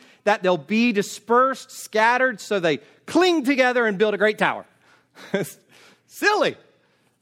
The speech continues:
This is, this is so silly and yet so pervasive in our lives. All that we've covered so far,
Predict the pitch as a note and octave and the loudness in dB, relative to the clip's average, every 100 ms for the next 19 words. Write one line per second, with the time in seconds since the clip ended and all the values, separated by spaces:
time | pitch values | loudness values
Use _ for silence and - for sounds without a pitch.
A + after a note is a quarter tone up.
0 | _ F3+ - E3+ - _ _ _ - E3 | _ -20 -16 -16 -18 _ _ _ -20 -20
1 | F3 - - F3 E3+ D#3 D#3 E3+ _ _ | -18 -16 -12 -6 -4 -2 -4 -8 _ _
2 | - - D#3 B2+ B2 A#2+ A#2+ A#2+ A#2 _ | -20 -10 -8 -6 -8 -6 -6 -6 -8 _
3 | _ _ _ _ _ _ - - C3+ B2 | _ _ _ _ _ _ -14 -10 -10 -10
4 | B2+ A2 B2+ B2 - A#2 - - A#2+ G#2+ | -10 -4 -4 -4 -10 -16 -16 -16 -14 -14
5 | - A#2 A#2 G#2+ F#2 _ _ _ _ _ | -12 -10 -8 -10 -14 _ _ _ _ _
6 | _ _ - G#2 G2+ F#2+ F2 F#2 A2 - | _ _ -18 -14 -12 -12 -16 -20 _ -20
7 | - _ _ _ _ _ _ _ _ _ | -20 _ _ _ _ _ _ _ _ _
8 | _ D#3 F3 G3 F#3+ F3 E3+ F#3+ F3 F3 | _ 0 2 2 -2 -6 -4 -2 -2 -4
9 | - F3 D3 F#3 F3+ A#3+ C4 | -4 -2 -2 0 2 0 -2